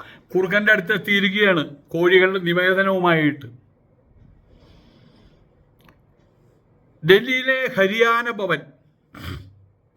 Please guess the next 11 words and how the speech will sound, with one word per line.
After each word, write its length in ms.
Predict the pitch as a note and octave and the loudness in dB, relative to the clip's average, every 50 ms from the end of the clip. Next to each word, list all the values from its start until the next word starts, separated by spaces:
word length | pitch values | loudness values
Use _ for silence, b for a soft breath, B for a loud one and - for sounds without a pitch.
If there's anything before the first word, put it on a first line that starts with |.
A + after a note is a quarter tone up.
| _ - | _ -2
ആ 80 | - D4+ D4 - | 0 0 2 2
ഹരിയാന 420 | - F#3 G3+ G3+ G#3 G#3+ A3+ A3+ A3+ A3 A3 | 0 0 0 0 0 0 0 0 -2 -4 -4
ഭവനിൽ 300 | G#3 G3+ G#3 G#3+ G#3+ G#3+ G3+ | -4 -4 -4 -4 -2 -2 -2
വെച്ചിട്ടാണ് 540 | F#3+ F3+ - G3+ F#3 - F#3+ E3+ E3 E3+ G3+ B3 B3 - - - _ _ _ _ _ _ _ _ _ _ _ _ _ _ _ _ _ _ _ _ _ _ _ _ _ _ _ _ _ B B B B B B B B B - - | -2 0 -2 -4 -2 0 0 0 0 0 -2 -4 -6 -10 -14 -20 _ _ _ _ _ _ _ _ _ _ _ _ _ _ _ _ _ _ _ _ _ _ _ _ _ _ _ _ _ B B B B B B B B B -2 0
സംഘപരിവാർ 600 | F3 F#3+ G#3 A3+ A#3 A3 A3 G#3+ G#3+ G3+ G3+ G3+ G3 F3+ | 0 2 4 2 2 2 2 0 0 0 0 0 0 0
അനുകൂലികളായിട്ടുള്ള 920 | F3+ G3 G#3+ A3+ A3+ A3 G#3+ G#3+ G3+ G3+ F#3+ G3 F#3 F#3+ F3+ - G3+ F#3+ F#3 F3+ | 0 -2 -6 -8 -8 -8 -6 -4 -4 -2 0 0 0 0 -2 -4 -8 -8 -8 -8
മുസ്ലിം 400 | F3+ E3+ - E3 G#3+ A3+ A#3 A3+ A3 G#3+ | -10 -12 -12 -8 -6 -4 -4 -4 -2 -2
നേതാക്കളുമായിട്ട് 1040 | G3+ G3 F#3+ G3 F#3+ F3+ F#3 - F#3 F3+ F3 E3+ D#3+ D#3+ D#3+ E3+ E3 E3 - G3+ A#3 B3+ C#4 - - _ _ _ _ _ _ _ _ _ _ _ _ _ _ _ _ _ _ _ _ _ _ b b b b b b b b b | -2 0 0 0 0 0 -2 -4 -4 -2 0 0 0 0 0 -2 -4 -2 0 0 0 0 -2 -6 -14 _ _ _ _ _ _ _ _ _ _ _ _ _ _ _ _ _ _ _ _ _ _ b b b b b b b b b
ആർ 240 | C3+ D3 D#3+ E3+ F3+ F#3 | 4 6 6 6 4 2
എസ് 160 | F#3 F#3 G3 G3 | 0 0 -2 -4
എസിന്റെ 420 | - - F#3+ F3+ F3+ F3+ G3 G#3+ | -4 -4 -8 -6 -4 -2 0 0